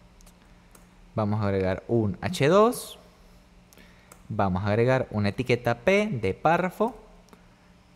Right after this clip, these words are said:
Vamos a etiquetar, agregar una etiqueta O L de lista ordenada.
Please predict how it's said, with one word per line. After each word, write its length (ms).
Vamos 320
a 20
etiquetar, 380
agregar 480
una 240
etiqueta 500
O 180
L 320
de 260
lista 520
ordenada. 720